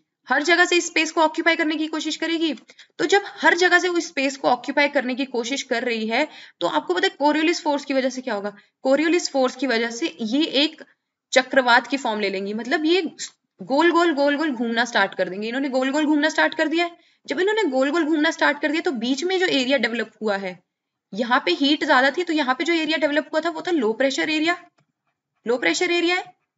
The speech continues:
तो ये जो विंड्स हैं वो लो प्रेशर एरिया के अराउंड मूव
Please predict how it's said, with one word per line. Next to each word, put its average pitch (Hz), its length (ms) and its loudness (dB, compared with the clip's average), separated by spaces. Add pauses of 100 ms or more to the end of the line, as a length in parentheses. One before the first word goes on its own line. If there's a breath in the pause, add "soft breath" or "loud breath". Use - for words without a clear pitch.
(1040)
तो 349 60 4
ये 381 180 4
जो 427 180 4
विंड्स 285 380 2
हैं 202 260 -2 (200)
वो 285 60 0
लो 294 220 4
प्रेशर 330 340 0
एरिया 262 240 2
के 269 120 2
अराउंड 262 300 0
मूव 226 280 -4